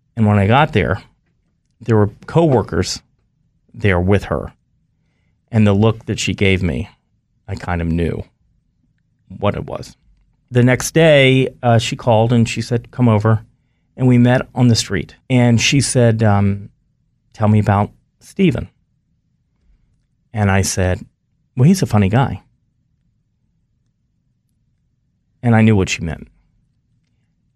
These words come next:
And she said, "Jimmy, why can he describe your body?" And I didn't know what to say. Did what any real man would do in that circumstance. I lied.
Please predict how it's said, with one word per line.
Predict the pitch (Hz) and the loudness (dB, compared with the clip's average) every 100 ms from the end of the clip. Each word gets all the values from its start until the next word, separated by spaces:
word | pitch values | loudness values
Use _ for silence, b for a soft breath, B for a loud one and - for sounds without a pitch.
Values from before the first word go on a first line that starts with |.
| _ | _
And | 123 120 113 113 110 110 110 - _ _ _ _ _ _ _ _ _ _ _ _ | -2 2 4 4 4 2 0 -6 _ _ _ _ _ _ _ _ _ _ _ _
she | _ - | _ -16
said, | 127 120 | -8 -2
"Jimmy, | 127 131 123 - _ _ _ _ _ _ _ | 2 2 2 -2 _ _ _ _ _ _ _
why | 120 117 147 | -2 0 0
can | - 139 | 2 0
he | |
describe | 123 107 - 101 90 | 0 -4 -2 -2 -2
your | 82 | -8
body?" | 73 - - _ _ _ _ _ _ _ _ _ _ _ _ _ _ _ _ _ _ _ _ _ _ _ _ _ _ _ _ _ _ _ | -10 -12 -20 _ _ _ _ _ _ _ _ _ _ _ _ _ _ _ _ _ _ _ _ _ _ _ _ _ _ _ _ _ _ _
And | 107 | 0
I | 92 | 0
didn't | 90 85 | -2 -8
know | |
what | 85 | -16
to | - | -18
say. | - 110 - _ _ _ _ _ _ _ _ _ _ _ _ _ _ | -16 -16 -16 _ _ _ _ _ _ _ _ _ _ _ _ _ _
Did | 107 | -4
what | 98 101 | 0 2
any | 135 107 | 2 2
real | 98 98 | 0 0
man | 92 90 87 | 0 0 -2
would | 90 | -4
do | 90 | -6
in | 85 | -4
that | 85 85 | -6 -10
circumstance. | 90 - 82 95 101 | -16 -18 -14 -10 -2
I | |
lied. | 107 131 - | 0 0 -4